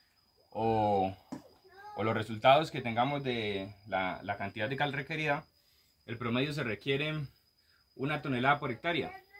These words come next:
Eh, en los cálculos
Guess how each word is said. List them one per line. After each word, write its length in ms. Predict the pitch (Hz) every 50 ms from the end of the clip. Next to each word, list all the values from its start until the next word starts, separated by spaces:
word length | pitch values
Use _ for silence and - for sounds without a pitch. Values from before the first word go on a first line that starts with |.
| - - 285 294 349 - 320 294 311 - _ _ _ _ _ _ _ - - _ _
Eh, 640 | - 110 110 113 113 113 110 107 104 104 104 101 107 - -
en 120 | 107 110
los 120 | 110 110 -
cálculos 580 | - 143 151 156 - 175 170 165 160 160 -